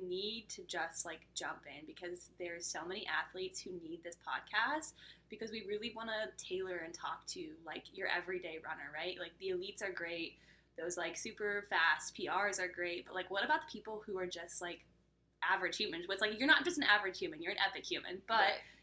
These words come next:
Speaker 1: you know, people who run everyday paces, normal paces, who work full-time jobs, who
Speaker 2: Who
Speaker 1: are
Speaker 2: don't have
Speaker 1: full-time
Speaker 2: time for a
Speaker 1: moms.
Speaker 2: two-a-day and naps in the
Speaker 1: Right,
Speaker 2: middle
Speaker 1: like,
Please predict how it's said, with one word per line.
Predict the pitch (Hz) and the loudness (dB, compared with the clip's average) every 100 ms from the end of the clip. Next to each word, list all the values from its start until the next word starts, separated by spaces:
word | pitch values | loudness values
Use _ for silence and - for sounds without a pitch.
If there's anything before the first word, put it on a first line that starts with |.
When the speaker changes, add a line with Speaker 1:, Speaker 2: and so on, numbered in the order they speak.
| - | -2
Speaker 1:
you | 226 | 2
know, | 220 | 2
people | 214 247 247 240 | 0 -4 -4 -2
who | 262 254 | 0 2
run | 185 226 262 262 - - _ - | 4 4 4 2 -2 -20 _ 4
everyday | 226 262 254 247 | 4 6 2 4
paces, | 254 254 185 170 185 | 2 2 0 -2 -4
normal | 190 262 226 | 0 2 2
paces, | 208 175 165 165 175 175 | 0 -2 -2 -6 -2 -4
who | 214 208 214 190 | -2 -4 -4 -6
work | 185 240 - | 0 0 -2
full-time | - 208 - 208 | -6 -6 -6 -8
jobs, | 196 196 190 - - - | -2 0 0 -2 -4 -2
who | |
Speaker 2:
Who | 190 | 0
Speaker 1:
are | 185 | 0
Speaker 2:
don't | 202 202 233 | 0 0 0
have | 214 | 0
Speaker 1:
full-time | 202 226 | 0 2
Speaker 2:
time | 254 | 4
for | 254 | 4
a | 190 | 2
Speaker 1:
moms. | 180 | 0
Speaker 2:
two-a-day | 190 175 175 165 151 160 | -2 -2 -2 -2 -2 -2
and | 254 | 0
naps | 180 175 262 | 2 2 4
in | |
the | 294 | 6
Speaker 1:
Right, | 285 247 202 | 8 8 6
Speaker 2:
middle | - | 4
Speaker 1:
like, | 151 | 2